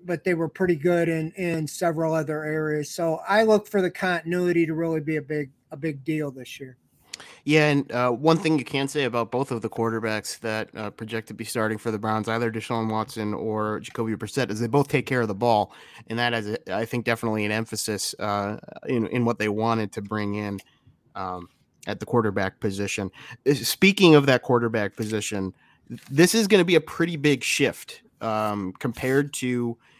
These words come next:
Speaker 2: you know, the history of Kevin Stefanski, which is, you know, Kirk Cousins, Case Keenum, and then Baker Mayfield as, you know, a-, as, like, the three people he's been the offensive coordinator for or the head coach for.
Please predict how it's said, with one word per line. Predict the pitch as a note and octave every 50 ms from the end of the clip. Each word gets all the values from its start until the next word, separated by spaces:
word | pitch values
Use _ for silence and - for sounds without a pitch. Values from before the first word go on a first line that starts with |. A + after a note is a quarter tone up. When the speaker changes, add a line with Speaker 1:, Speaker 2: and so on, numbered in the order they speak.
| _ _ -
Speaker 2:
you | A#2+ A2+
know, | A2+ A2+ A2+ A2 A2
the | A2+ A2
history | A2 C3 C3+ C#3 - - C3+ C3+ C3+
of | C3 B2+
Kevin | - C3 A#2 A2+ A#2 A2
Stefanski, | - - G#2 - - C#3 D3 D3+ D3+ - - G2+ G2+ G2 G2+
which | A2 A2 A2 A2+ - -
is, | A2+ G#2+ A2 A2 A2 G#2 G#2 - - - -
you | A#2+ A2+
know, | G#2+ G#2
Kirk | - - - B2 -
Cousins, | - - B2 A2+ A#2 A#2 -
Case | - - B2 A2+ - -
Keenum, | - - A#2 A2 A2 G#2 G#2 G2+ G#2 A#2+ - _ -
and | A2+
then | A2+ A2
Baker | G#2 A2 A2 G2+ - G2+
Mayfield | G#2 A#2 C#3+ E3+ E3+ - - B2 G#2+ G2 G2 F#2+ - _ - - - _ - - _ - A#2
as, | A#2 A#2 A#2 A#2 A#2 A2+ G#2 -
you | - B2+ A#2+
know, | A2 A2 A2 G#2+ G#2 -
a-, | E2+ G#2 G#2+ -
as, | - A2 G#2 G#2+
like, | G#2+ G#2 -
the | A2+ A2
three | - - - A#2+ A#2+
people | A2+ - B2+ G#2+ A2+ A2
he's | G2+ A2+ A2 G#2+ G2+
been | - A2+ A2 A2 G#2+
the | G#2 G#2
offensive | G#2 G2+ G2+ - A2+ G#2+ - - -
coordinator | - - D#3 F3 D3+ A#2+ G#2 G2+ G2
for | - - G#2 G2+ G2+ G2+ G2+
or | F#2+ G#2+
the | G2+ F#2 G2
head | A2 G2 F#2+
coach | - C3 C3+ -
for. | - - F2+ E2 D#2+